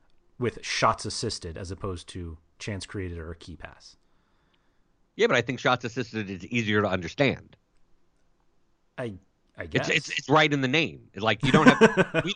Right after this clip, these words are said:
Speaker 2: we don't ha-, we don't have to, like, the conversation we're having right now wouldn't exist if the stat was called
Speaker 1: Was
Speaker 2: shots
Speaker 1: just a shots
Speaker 2: assisted.
Speaker 1: assisted, yes.
Speaker 2: Right. If it was always called, it was never,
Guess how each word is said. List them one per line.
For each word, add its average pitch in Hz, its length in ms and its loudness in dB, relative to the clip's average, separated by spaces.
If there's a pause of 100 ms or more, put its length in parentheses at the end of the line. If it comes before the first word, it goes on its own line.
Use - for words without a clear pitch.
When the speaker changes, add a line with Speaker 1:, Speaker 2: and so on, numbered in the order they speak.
(120)
Speaker 2:
we - 80 -20
don't 202 140 6
ha-, 175 120 2
we 190 120 4
don't 190 140 2
have 175 160 2
to, 170 180 0
like, 147 160 2 (720)
the 180 120 0
conversation 202 560 2
we're 175 80 4
having 160 240 2
right 139 200 2
now 156 280 2
wouldn't 131 340 -4
exist 120 580 -2
if 151 220 0
the 127 160 -4
stat 143 420 -2
was 120 140 -6
called 120 380 -4
Speaker 1:
Was 120 100 0
Speaker 2:
shots 107 180 2
Speaker 1:
just - 60 -12
a 101 60 -4
shots 110 300 -4
Speaker 2:
assisted. 95 360 -12
Speaker 1:
assisted, 80 60 -14
yes. 78 220 -14
Speaker 2:
Right. 143 280 4
If 104 140 -4
it 143 120 0
was 143 160 2
always 180 460 4
called, 110 320 -2
it 117 60 -4
was 113 100 -6
never, 135 240 2